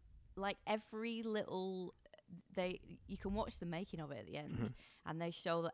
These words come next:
Speaker 1: every little, like, every little, um, they wanted the fur on all the
Speaker 2: Hmm.
Speaker 1: animals to move naturally, so they
Speaker 2: Right.
Speaker 1: filmed literally somebody moving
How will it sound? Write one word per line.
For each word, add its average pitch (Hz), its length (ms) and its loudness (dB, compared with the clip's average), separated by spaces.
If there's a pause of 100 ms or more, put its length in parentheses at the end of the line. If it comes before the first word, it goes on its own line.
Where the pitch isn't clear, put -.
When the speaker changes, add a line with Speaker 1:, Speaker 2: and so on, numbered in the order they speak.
Speaker 1:
every 220 500 2
little, 180 640 2
like, 165 360 0
every 214 340 0
little, 190 460 0
um, 170 520 2 (180)
they 196 100 4
wanted 220 380 2
the 156 460 0 (360)
fur 143 500 2 (100)
on 165 120 -2
all 147 120 0
the 117 100 2
Speaker 2:
Hmm. - 180 2
Speaker 1:
animals 139 360 -8 (120)
to 160 60 -10
move 190 440 0 (200)
naturally, 190 560 -4 (420)
so 185 240 4
they 185 180 4
Speaker 2:
Right. 185 180 -4 (160)
Speaker 1:
filmed 156 560 0 (640)
literally 175 680 -2
somebody 170 420 -4
moving 170 560 -4